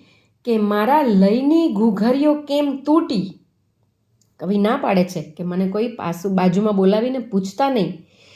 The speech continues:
પાસે બોલાવીને પૂછશો નહીં કે મારા લયની ઘૂઘરીઓ કેમ તૂટી. રસ્તામાં ક્યાં કેમ છૂટ્યો છે હાથ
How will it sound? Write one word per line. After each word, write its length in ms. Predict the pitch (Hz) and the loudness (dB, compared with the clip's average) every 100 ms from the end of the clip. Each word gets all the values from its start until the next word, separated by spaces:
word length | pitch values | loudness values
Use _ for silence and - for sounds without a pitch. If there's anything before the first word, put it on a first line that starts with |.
| _ _ | _ _
પાસે 520 | 185 180 185 - 294 | -2 -2 -2 0 0
બોલાવીને 880 | 269 285 285 240 196 208 220 240 302 | 2 2 2 2 2 0 0 2 2
પૂછશો 680 | 294 233 226 - - 294 | 0 -2 -2 -4 0 2
નહીં 320 | 302 330 320 190 - _ _ _ | 4 4 2 0 -8 _ _ _
કે 100 | 240 | 0
મારા 360 | 226 226 240 294 | 2 2 2 2
લયની 640 | 254 202 214 254 302 302 | 2 4 4 2 2 2
ઘૂઘરીઓ 600 | 202 226 190 226 254 285 | 2 2 4 2 2 0
કેમ 420 | 285 - 277 269 240 | -2 0 0 0 -4
તૂટી. 680 | - 330 381 254 180 - - _ _ _ _ _ _ - | 0 0 2 0 -2 -4 -14 _ _ _ _ _ _ -6
રસ્તામાં 1080 | 175 185 - - 254 254 262 277 294 294 294 | 0 0 0 -2 0 0 0 0 0 -2 -4
ક્યાં 440 | 233 220 240 277 294 294 - | 0 2 2 2 0 -4 -4
કેમ 380 | 262 311 311 | 0 2 0
છૂટ્યો 540 | - - 247 - 311 320 | -2 -6 -6 -2 2 2
છે 220 | 320 320 | 2 0
હાથ 440 | 262 277 277 185 | 2 0 0 -2